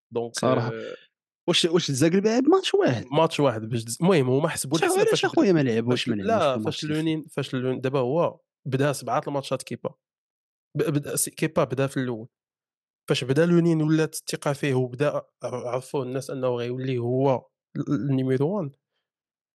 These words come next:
Speaker 1: فاش جاو حسبوا حتى الاخر لقاو بانه ما ي-، ما يوصلش لديك السبعه، ما يوصلش لديك، لديك ثمانية وعشرين ماتش. دونك كل لاعب كاع هاد الماتشات كاملهم قبل كاع ما يرجع كورتو
Speaker 2: آه، داكور،
Speaker 1: كان غيبقى
Speaker 2: داكور.
Speaker 1: في سبعة وعشرين.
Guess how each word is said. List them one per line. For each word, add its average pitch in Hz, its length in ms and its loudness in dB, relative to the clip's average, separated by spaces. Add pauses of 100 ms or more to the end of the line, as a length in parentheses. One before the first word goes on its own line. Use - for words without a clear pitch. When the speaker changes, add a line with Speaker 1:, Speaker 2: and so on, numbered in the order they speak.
(160)
Speaker 1:
فاش 139 160 -2
جاو 151 100 0
حسبوا 147 300 -4
حتى 160 160 -2
الاخر 165 280 0
لقاو 156 180 0
بانه 139 260 0
ما 131 140 2
ي-، 120 160 -6
ما 127 180 -4
يوصلش 123 380 -6
لديك 120 120 -8
السبعه، - 440 -10
ما 139 80 4
يوصلش 139 260 0
لديك، 135 180 -4
لديك 120 240 -8
ثمانية 131 180 -2
وعشرين 123 220 -4
ماتش. 117 280 -16 (180)
دونك 139 140 0
كل 151 200 2
لاعب 117 240 -2
كاع 143 340 2
هاد 143 100 -2
الماتشات 151 340 -4
كاملهم 156 580 2
قبل 131 280 -6
كاع 156 120 0
ما 143 80 -4
يرجع 120 200 -4
كورتو 147 300 -2
Speaker 2:
آه، 127 400 0
داكور، 113 160 0
Speaker 1:
كان - 140 0
غيبقى 107 180 0
Speaker 2:
داكور. - 160 -2
Speaker 1:
في - 80 -6
سبعة 123 200 -2
وعشرين. 113 320 -8